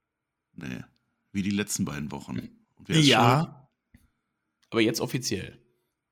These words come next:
Speaker 1: Ah, jetzt, jetzt ist offiziell. Also jetzt sind die Patreons quasi gearscht. Ich möchte jetzt, dass ihr jetzt euer Patreon-Abo kündigt. Alle, wie ihr da seid, die uns jetzt hören. Klickt auf Deabonnieren,
Speaker 2: <laughs>
Speaker 1: Defollow,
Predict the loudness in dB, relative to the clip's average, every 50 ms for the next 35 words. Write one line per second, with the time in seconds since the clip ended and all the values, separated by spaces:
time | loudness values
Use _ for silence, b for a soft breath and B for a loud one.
0 | _ _ _ _ _ _ _ -8 -4 -4 -4 -2 -2 -2 -2 -2 -2 -2 -4 -4
1 | -4 -4 -6 -6 -4 -4 -6 -4 -6 -6 -4 -4 -4 -4 -4 -4 -4 -4 -4 -6
2 | -6 -4 -6 -8 -6 -6 -8 -8 -8 -8 -8 -8 -8 -6 -8 -8 -10 B B B
3 | B B -4 2 4 4 4 4 4 4 4 4 4 2 0 2 4 4 4 4
4 | 4 2 0 0 0 0 0 0 -2 0 0 -2 -2 -4 -8 -8 -10 -10 -10 -8
5 | -8 -8 -10 -8 -4 -2 0 0 0 0 0 0 0 0 2 2 2 2 0 -2
6 | -8 -10 -10 -8 -6 -6 -4 -4 -6 -6 -6 -6 -6 -6 -6 B B B B B
7 | B 2 2 2 2 2 2 2 2 2 2 2 2 4 4 4 4 2 2 2
8 | 2 4 4 4 4 4 4 2 -2 -2 -2 -2 0 0 0 2 4 4 6 8
9 | 8 6 6 4